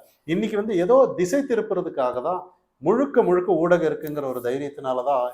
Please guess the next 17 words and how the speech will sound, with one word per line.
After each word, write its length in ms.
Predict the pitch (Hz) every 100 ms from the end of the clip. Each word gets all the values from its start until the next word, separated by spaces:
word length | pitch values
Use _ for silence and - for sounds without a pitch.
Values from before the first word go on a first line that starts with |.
| - 120
இந்த 120 | 131
மாதிரி 400 | 143 143 139 -
பரப்பிட்டு 360 | 127 139 143 131
இருக்காங்களே 360 | 131 127 123
ஒழிய, 400 | 110 107 131 156 - _ _
நிறைய 340 | 127 135 240 208
நாளொரு 480 | 131 139 151 147 123
அறிக்கை 360 | 123 139 156 - -
அண்ணாமலை 380 | 143 139 151 143
அவர்கள் 300 | 131 143 160
தொடர்ந்து 420 | 160 120 170 208
கொடுத்துட்டு 160 | 151 165
இருக்கிறாரு. 580 | 170 151 131 120 117 143 - _ _ _ -
எதுக்குமே 520 | 143 220 220 233 269
ஒரு 140 | 202
நடவடிக்கை 560 | 180 156 160 151 135 120
இல்ல. 360 | 120 127 -